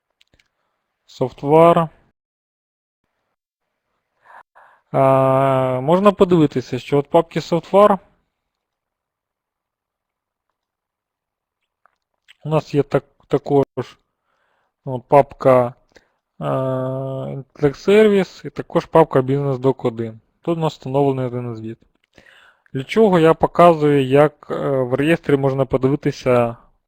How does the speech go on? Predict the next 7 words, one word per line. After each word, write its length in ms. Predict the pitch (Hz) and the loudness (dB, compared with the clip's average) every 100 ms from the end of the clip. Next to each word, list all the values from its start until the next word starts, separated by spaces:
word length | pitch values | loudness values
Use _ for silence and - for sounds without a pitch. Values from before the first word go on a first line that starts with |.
| _ - | _ -14
е, 680 | 123 120 120 117 117 120 117 _ _ _ _ _ _ _ _ _ _ 147 _ _ _ _ - - _ _ _ _ _ _ _ _ _ _ _ _ _ _ _ - | -10 -10 -12 -12 -14 -16 -20 _ _ _ _ _ _ _ _ _ _ _ _ _ _ _ -20 -20 _ _ _ _ _ _ _ _ _ _ _ _ _ _ _ -20
де 240 | 135 147 | 2 4
у 80 | 156 | 6
нас 160 | 151 - | 2 -4
встановлена 540 | - 139 143 139 131 | -6 0 0 2 0
програма. 600 | - 120 120 113 113 165 _ _ _ _ _ _ _ _ _ _ _ _ _ _ 135 | 2 2 2 0 -2 -14 _ _ _ _ _ _ _ _ _ _ _ _ _ _ -12
От. 260 | 127 127 | -8 -8